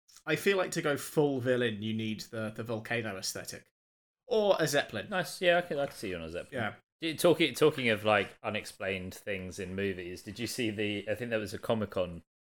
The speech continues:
Speaker 2: press conference where this little kid asked, I forget the guy who plays Bucky Barnes, but he asked Bucky at Comic-Con how he, um, how his character would have survived falling from the train, and he was just like, "Uh," <laughs>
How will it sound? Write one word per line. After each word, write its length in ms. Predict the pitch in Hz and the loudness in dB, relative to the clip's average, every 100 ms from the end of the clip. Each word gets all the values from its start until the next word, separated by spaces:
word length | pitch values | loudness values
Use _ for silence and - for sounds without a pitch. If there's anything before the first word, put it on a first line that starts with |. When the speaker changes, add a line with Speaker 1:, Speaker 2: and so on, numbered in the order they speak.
| _ | _
Speaker 2:
press 140 | 104 - | -8 -6
conference 460 | - 87 92 78 | -8 -8 -10 -8
where 100 | 90 | -6
this 220 | 90 87 95 | -6 -6 -6
little 180 | 90 | -8
kid 380 | - - 95 - - | -6 -2 -2 -2 -10
asked, 500 | 92 85 - - - _ _ | -8 -8 -8 -14 -14 _ _
I 40 | _ | _
forget 180 | - 92 | -10 -8
the 60 | |
guy 180 | 90 87 | -4 -4
who 80 | 87 | -6
plays 560 | - 92 85 82 - - - | -6 -6 -4 -8 -10 -12 -20
Bucky 200 | _ 87 | _ -6
Barnes, 340 | 90 85 82 - | -4 -4 -8 -12
but 80 | |
he 60 | 87 | -8
asked 200 | 85 - | -8 -10
Bucky 360 | 87 - 87 - _ _ _ _ _ _ | -18 -12 -14 -14 _ _ _ _ _ _
at 160 | 98 80 - _ | -12 -12 -14 _
Comic-Con 400 | 104 92 90 82 | -6 -6 -6 -8
how 320 | 82 95 90 | -4 -2 -2
he, 320 | 87 92 87 87 | -2 -4 -4 -6
um, 240 | 87 87 | -6 -6
how 180 | 104 92 | -4 -4
his 100 | 90 | -2
character 380 | 98 95 92 98 | -2 -2 -2 -6
would 140 | 95 | -6
have 100 | 98 | -6
survived 460 | - 101 104 107 - | -6 0 2 2 0
falling 320 | 98 95 98 | -4 -2 -2
from 180 | 107 95 | -4 -6
the 80 | 98 | -6
train, 440 | - 104 123 147 _ _ _ _ | 0 2 0 -4 _ _ _ _
and 200 | 101 104 | -6 6
he 140 | 208 | 8
was 100 | 156 - | 8 6
just 240 | 123 - | 0 2
like, 280 | 95 85 - _ _ _ _ _ _ _ _ 90 | 0 0 -8 _ _ _ _ _ _ _ _ -12
"Uh," 580 | 85 85 90 95 104 - - - | -8 -6 -4 2 2 4 2 8
<laughs> 540 | 220 - 233 240 165 | 8 12 12 10 2